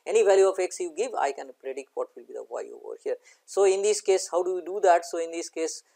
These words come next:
uh, let us assume that this I want to predict something that energy level six seventy-six, uh, what will be around seven hundred, let us say seven hundred, what will be the value of,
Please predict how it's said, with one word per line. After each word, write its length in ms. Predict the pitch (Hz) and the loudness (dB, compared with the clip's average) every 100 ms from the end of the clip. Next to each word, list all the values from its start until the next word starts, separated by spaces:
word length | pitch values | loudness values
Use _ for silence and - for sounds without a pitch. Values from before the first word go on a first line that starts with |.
| _ | _
uh, 240 | 160 147 147 | -6 -6 0
let 120 | 170 | 2
us 160 | 165 156 | 2 0
assume 420 | 143 156 160 147 | -4 -4 -8 -2
that 220 | 139 135 | -2 -2
this 220 | 139 - | -10 -10
I 160 | - 139 | -6 -4
want 200 | 151 147 | -4 -8
to 60 | |
predict 360 | - 127 147 - | -8 -4 -4 -6
something 400 | - 123 - 127 | -10 -12 -12 -8
that 140 | 117 120 | -8 -8
energy 300 | 131 131 131 | -10 -10 -10
level 220 | 127 127 | -8 -8
six 280 | - - - | -10 -12 -8
seventy-six, 680 | 139 139 127 - - - - _ _ _ | -8 -8 -12 -10 -10 -10 -18 _ _ _
uh, 440 | 147 143 143 135 147 | -4 -2 -2 -4 0
what 260 | 156 196 - | 4 4 2
will 180 | 170 | -2
be 220 | 160 160 - | -2 -4 -2
around 220 | - 196 180 | 2 2 4
seven 260 | 175 160 | 2 2
hundred, 300 | 156 135 123 | -2 -6 -8
let 140 | 120 117 | -6 -8
us 120 | - | -10
say 60 | 107 | -10
seven 280 | 143 143 143 | -8 -8 -8
hundred, 260 | 139 139 | -10 -8
what 200 | 127 127 | -6 -6
will 80 | 135 | -8
be 100 | 123 | -10
the 220 | 127 123 117 | -8 -8 -6
value 300 | 117 127 127 | -6 -4 -2
of, 160 | 143 | -2